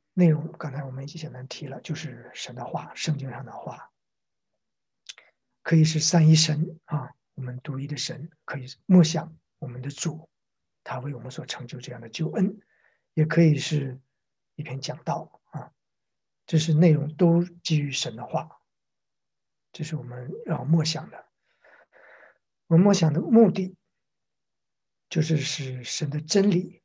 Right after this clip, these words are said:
能够应用在我们个人的身上，使我们能够乐意去遵行神的旨意，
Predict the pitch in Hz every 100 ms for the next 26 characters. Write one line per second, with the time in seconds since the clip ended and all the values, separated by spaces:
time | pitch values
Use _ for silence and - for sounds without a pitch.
0 | - 151 170 156 147 175 180 175 156 165
1 | 143 131 147 185 156 127 127 - 147 160
2 | 160 - _ _ _ _ _ _ _ _
3 | _ _ _ _ - - 175 151 147 156
4 | 180 160 135 - - _ _ _ _ _
5 | _ _ _ - 240 208 170 143 139 -
6 | 156 - 175 165 143 - 131 127 - 349
7 | 196 160